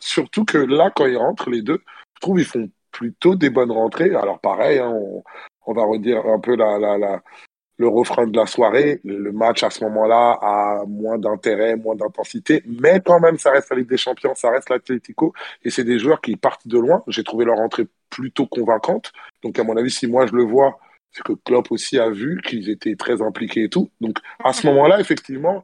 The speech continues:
Speaker 1: quitte à priver Sadio, autant récompenser des gens qui en ont besoin de temps de jeu. Et là, il en avait pas un, il en avait deux. Et je les ai trouvés plutôt impliqués. Donc, euh, ouais, je, je suis assez d'accord avec, euh,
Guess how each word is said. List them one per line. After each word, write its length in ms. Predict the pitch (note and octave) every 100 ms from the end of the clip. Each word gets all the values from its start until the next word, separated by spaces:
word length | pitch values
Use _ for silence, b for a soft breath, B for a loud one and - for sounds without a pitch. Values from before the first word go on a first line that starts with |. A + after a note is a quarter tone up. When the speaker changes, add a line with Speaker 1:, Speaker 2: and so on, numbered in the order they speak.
| b b -
Speaker 1:
quitte 220 | F#3+ F3
à 80 | D3
priver 320 | - D3 C#3
Sadio, 500 | - C3+ A#2+ E3+ G3 B B _
autant 240 | C3+ D3
récompenser 580 | C3+ C#3 C3+ A#2 B2 E3
des 180 | D3 B2+
gens 340 | A2+ C#3+ D#3 D3+ _ _ _
qui 140 | -
en 120 | A#2+
ont 140 | A#2+ B2+
besoin 560 | A2+ A#2 G#2+ A#2+ D#3+ - _
de 80 | G2+
temps 220 | - A#2
de 60 | G#2+
jeu. 200 | C3 E3
Et 80 | A#2
là, 140 | C#3+
il 60 | B2
en 100 | A2
avait 160 | G#2
pas 220 | G#2 A2 -
un, 120 | F#3+
il 120 | G3
en 80 | B2+
avait 220 | A2 G#2
deux. 220 | F#2+ C#3+ - B B _ _
Et 80 | A2
je 120 | G#2
les 80 | G#2
ai 40 |
trouvés 220 | - C3+
plutôt 280 | C#3+ C3 C3
impliqués. 460 | B2 - A2+ A#2+ D#3+
Donc, 240 | D#3+ A#2
euh, 280 | A#2 G#2+ G#2
ouais, 180 | G#2 C3 -
je, 200 | - C#3
je 80 |
suis 100 | -
assez 160 | E3+ D#3+
d'accord 260 | D3 C#3 C3+
avec, 220 | C3 -
euh, 180 | A#2